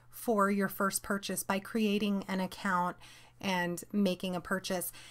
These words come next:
And I still believe, I'm not positive, I still believe as of today, which is October third, twenty sixteen, if you spend twenty-nine dollars, you get free shipping.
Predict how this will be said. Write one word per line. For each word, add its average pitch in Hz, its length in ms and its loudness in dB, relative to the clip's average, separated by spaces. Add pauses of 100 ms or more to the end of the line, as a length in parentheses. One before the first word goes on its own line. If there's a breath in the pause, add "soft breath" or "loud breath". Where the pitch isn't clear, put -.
(120 loud breath)
And 202 120 4
I 202 80 6
still 294 360 4
believe, 285 260 2
I'm 214 120 4
not 208 180 4
positive, 220 540 4
I 208 60 0
still 233 200 0
believe 226 320 2
as 196 260 2
of 190 140 -2
today, 196 540 2 (460 loud breath)
which 208 240 2
is - 260 0
October 202 400 0
third, 202 260 0
twenty 202 300 0
sixteen, 196 720 -2 (540 loud breath)
if 202 320 2
you 220 120 4
spend 220 360 4
twenty-nine 254 560 4
dollars, 190 640 4
you 190 380 -2
get 185 220 -2
free 190 280 -4
shipping. 180 560 -4